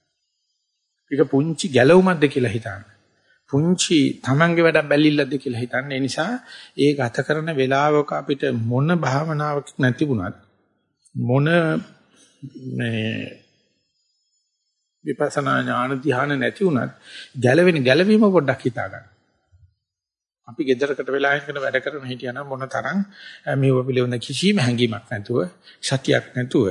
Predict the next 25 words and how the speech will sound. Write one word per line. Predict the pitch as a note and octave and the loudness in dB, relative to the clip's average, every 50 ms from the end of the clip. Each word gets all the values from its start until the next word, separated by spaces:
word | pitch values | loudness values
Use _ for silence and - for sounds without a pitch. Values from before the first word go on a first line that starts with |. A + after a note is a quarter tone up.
| F#2+ - - - _ _ _ _ _ _ - | -2 -6 -10 -16 _ _ _ _ _ _ -20
අප්‍රමාදයක් | B2 - _ - C3+ B2 B2 A#2+ A#2+ A2+ A2 A2+ A2 - | -20 -18 _ -4 -2 -2 0 0 0 0 0 -2 -2 -2
නැතුව | - C3 B2 B2 C3 F#3 D3+ A2 F2 G2 B2 - - - - - - - | -4 -4 -4 -2 0 0 0 0 0 -4 -8 -12 -18 -20 -20 -20 -20 -4
මේ | - D#3 D#3 D#3 | 0 2 2 2
අපි | C3+ C#3 D3 F#3+ D#3 | 2 2 2 2 2
හම්බ | C3 D3+ D#3 D3+ D3+ | 2 2 0 0 -2
කරනවා, | D3 D3 C3+ B2 A#2+ A#2+ A#2+ A#2 A#2+ A#2+ B2+ D3 D#3 E3+ E3+ | 0 0 -2 -2 -2 -4 -4 -4 -4 -4 -4 -2 -2 -2 0
දරුවෝ | D3+ D3+ D3+ D#3 D3+ D3 | 0 2 2 2 2 2
ගැන | D3+ C#3 C#3+ | 2 0 0
හිතනවා, | A#2+ B2+ B2 - C#3 A#2+ B2 A#2 A2 G#2+ A2 B2 C#3+ D#3 E3+ F#3 F#3 D#3 | 0 -2 -2 -2 -4 -6 -4 -6 -6 -4 -4 -4 -4 -4 -2 -2 -2 -4
අභිවෘද්ධියක් | - C3 D3 E3+ E3+ D#3+ C#3+ D3 C#3+ C3 B2+ | -2 4 6 6 6 6 4 2 0 0 0
ගැන | C3 B2+ B2+ | 0 -2 -2
හිතනවා, | B2 A2+ A#2 A2+ - A2+ A2+ A2 G#2+ A2 B2 D3+ E3 | -2 -4 -6 -6 -8 -8 -8 -6 -6 -6 -6 -6 0
දේශපාලනය | D#3 F3 F3 D#3+ F3 D#3+ C#3+ C#3 C#3 C#3 | 4 4 4 6 4 2 0 0 -2 -4
ගැන | C3 C3 C3 | -4 -4 -4
හිතනවා. | A#2+ A#2+ A2 B2 A#2 B2 B2+ | -4 -6 -6 -6 -8 -8 -6
මේ | C3 C3 C#3+ C#3+ | -6 -6 -6 -6
සෑම | - - B2+ A#2 B2+ C3 C3+ D3 E3 F3 G3+ G3 | -4 -2 -2 0 0 2 2 2 4 4 4 4
දෙයකින්ම | E3 D#3+ D3+ D3 - - F3+ D3 A#2 G2 - - - - - - - - - | 4 4 2 2 0 -4 -4 -4 -4 -6 -6 -10 -16 -18 -20 -20 -20 -20 -12
අතෝරක් | _ C3+ C3+ - _ F3+ E3+ E3+ F3 F3+ F#3 F#3+ G3 G#3 A3 A#3+ A3+ F3 - - | _ -10 -10 -6 _ 2 4 6 6 8 8 8 8 10 8 8 6 4 0 -2
නැතුව | F3 D#3 D3+ - E3+ E3+ | -4 -2 0 0 0 0
ගලන | F3 D#3 E3+ D#3 D3 F3+ B3 C4+ - _ _ _ _ _ _ _ _ _ _ _ _ _ _ _ _ _ _ _ _ - | 0 -2 -2 0 0 0 0 -2 -6 _ _ _ _ _ _ _ _ _ _ _ _ _ _ _ _ _ _ _ _ -4
ආශ්‍රව | A#2+ A#2+ B2 A#2+ - - C#3 C#3+ | -2 0 0 -2 0 0 0 0
ධර්ම | D#3 C3+ A#2 A#2 B2+ C3 | 0 -2 -2 -4 -4 -4
ගොඩක් | C3 A#2+ - - - - | -4 -4 -4 -4 -8 -10
තියෙනවා. | - - - - | -14 -16 -16 -16